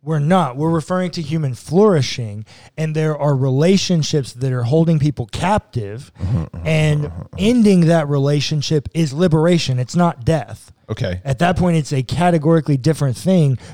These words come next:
Speaker 1: because it's bringing about human flourishing,
Speaker 2: Okay.
Speaker 1: not limiting human flourishing.
Speaker 2: Okay, whereas biological death is the enemy then, and
Speaker 1: Yeah.
Speaker 2: not liberation?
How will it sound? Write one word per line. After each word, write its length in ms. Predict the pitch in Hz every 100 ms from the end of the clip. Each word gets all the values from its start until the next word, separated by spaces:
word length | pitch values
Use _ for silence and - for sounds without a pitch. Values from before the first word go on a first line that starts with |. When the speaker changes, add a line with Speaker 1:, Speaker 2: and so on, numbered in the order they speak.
| -
Speaker 1:
because 300 | 175 160 151
it's 160 | 135
bringing 520 | 113 123 185 196 170 160
about 480 | 135 131 160 170 135
human 360 | 107 170 147 123
flourishing, 920 | - 196 214 170 - 139 123 117 120
Speaker 2:
Okay. 280 | 104 - -
Speaker 1:
not 320 | 170 180 -
limiting 720 | 139 147 202 202 175 - 139
human 340 | 120 127 120 107
flourishing. 540 | - 110 104 - - -
Speaker 2:
Okay, 300 | 139 - 98
whereas 440 | 120 131 123 104
biological 1040 | 98 80 104 95 92 92 95 113 143 - 156
death 600 | 139 156 160 - - - - _ _ _ -
is 560 | 143 147 143 139 - -
the 180 | 131 131
enemy 300 | 151 160 156
then, 500 | 151 160 160 160 - _ _
and 100 | 143
Speaker 1:
Yeah. 80 | 127
Speaker 2:
not 320 | 135 143 - 123
liberation? 680 | 135 151 156 147 156 156